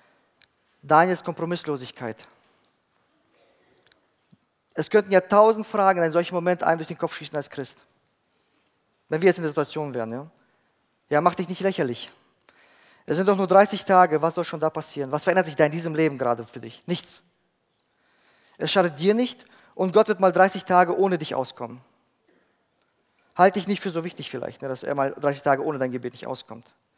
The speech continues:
Entspann und genieße die dreißig Tage. Du hast dir nach all den Jahren der Hingabe für Gott auch mal eine dreißigtägige Pause verdient. Nach dem Ganzen kannst du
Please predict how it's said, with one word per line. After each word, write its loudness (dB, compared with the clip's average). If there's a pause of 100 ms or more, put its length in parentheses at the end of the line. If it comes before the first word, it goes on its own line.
(920)
Entspann 2
und -2
genieße -6
die -14
dreißig 0
Tage. 0 (320)
Du 0
hast 4
dir 0
nach 2
all 8
den 0
Jahren 4
der 2
Hingabe 0 (760)
für -2
Gott 4
auch -2
mal 4
eine 2
dreißigtägige 0
Pause -6
verdient. -14 (2000)
Nach 4
dem 0
Ganzen 2 (160)
kannst -2
du -6